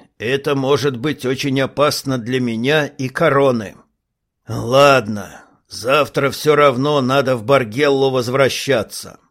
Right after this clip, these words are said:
Заодно прикажу кому из сообразительных пошарить в архивах. Наверняка на этого Карла что-нибудь накопают.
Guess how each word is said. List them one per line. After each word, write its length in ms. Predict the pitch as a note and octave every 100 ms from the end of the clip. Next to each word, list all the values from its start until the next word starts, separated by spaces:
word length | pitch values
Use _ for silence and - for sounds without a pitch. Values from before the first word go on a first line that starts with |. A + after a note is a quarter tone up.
| _ _ _
Заодно 560 | G2+ G#2 C3+ C#3 F3 G#3
прикажу 640 | - D3 - C3+ A#2 E3+
кому 340 | - C3+ B2+ D#3+
из 160 | C3+
сообразительных 1200 | - C3+ B2+ C3 B2 A#2 D#3+ - A#2 G#2 E2 - _
пошарить 560 | B2 A#2 C#3+ C#3+ C3 B2+
в 60 |
архивах. 720 | C3 A2 - D#3 A#2 - - _ _ _ _ -
Наверняка 1120 | F#2 A#2 B2+ C3+ C3 C#3+ C3+ - D3+ D3 G#2+
на 200 | A2 B2+
этого 360 | C3+ C3+ C#3 B2+
Карла 440 | - D3+ C3+ B2+
что-нибудь 640 | A#2 - C#3+ B2 A#2+ A#2
накопают. 840 | B2 - C#3 B2+ C3+ A2+ F#2+ -